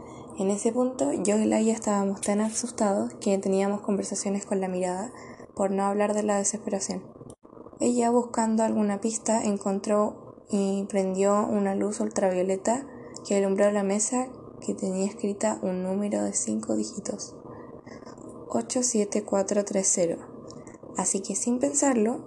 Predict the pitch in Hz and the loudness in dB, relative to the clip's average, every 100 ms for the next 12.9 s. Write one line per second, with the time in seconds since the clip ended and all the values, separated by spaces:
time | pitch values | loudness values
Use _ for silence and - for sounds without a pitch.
0 | - 208 208 202 196 208 208 202 190 214 | 0 0 2 0 2 2 2 2 0 -2
1 | 185 180 190 220 220 196 190 190 - - | 0 2 4 2 2 2 4 2 -2 -12
2 | - - - 196 196 202 185 165 - - | -18 -12 -6 -2 0 2 2 0 -2 -8
3 | - - - - - - - - 196 190 | -16 -18 -16 -16 -16 -16 -18 -4 0 2
4 | 226 - 262 262 254 285 262 202 233 - | 2 2 0 0 0 2 2 2 -2 -6
5 | - - - - 214 233 262 214 - - | -12 -14 -14 -8 -2 0 2 0 -4 -14
6 | - - - - - 190 190 190 190 214 | -16 -16 -14 -8 -2 -2 0 -2 0 2
7 | 220 214 208 185 185 - 214 226 226 214 | 2 2 2 -2 -4 -2 0 -2 -2 -2
8 | 208 196 196 180 185 190 190 - 208 - | -2 -4 -4 -2 0 0 0 -4 -4 -4
9 | 185 - - - - - - - - - | -6 -10 -16 -18 -18 -20 -18 -18 -18 -18
10 | - - - 220 220 240 262 254 208 208 | -16 -16 -2 0 2 0 0 0 0 0
11 | - 240 247 226 190 202 285 - 202 214 | 0 0 0 0 0 0 -4 -2 0 2
12 | 226 220 220 220 226 214 165 - - | 2 2 0 0 0 0 -2 -6 -10